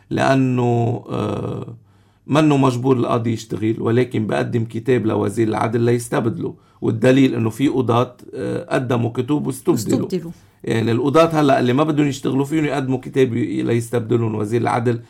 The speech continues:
Speaker 1: بمرسوم، ولكن ما فيهم يضلوا اسمهم موجود ومعلقين اللجنة وما عم ببتوا بالطلبات.
Speaker 2: يعني
Speaker 1: أنا برأيي هيدا استنكاف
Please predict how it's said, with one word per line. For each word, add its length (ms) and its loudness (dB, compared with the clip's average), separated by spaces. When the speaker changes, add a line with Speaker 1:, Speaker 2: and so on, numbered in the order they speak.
Speaker 1:
بمرسوم، 640 0
ولكن 380 4
ما 100 4
فيهم 300 2
يضلوا 640 0
اسمهم 360 -2
موجود 520 0
ومعلقين 520 2
اللجنة 360 0
وما 140 0
عم 160 0
ببتوا 380 -2
بالطلبات. 580 -8
Speaker 2:
يعني 180 6
Speaker 1:
أنا 80 4
برأيي 340 4
هيدا 300 2
استنكاف 680 0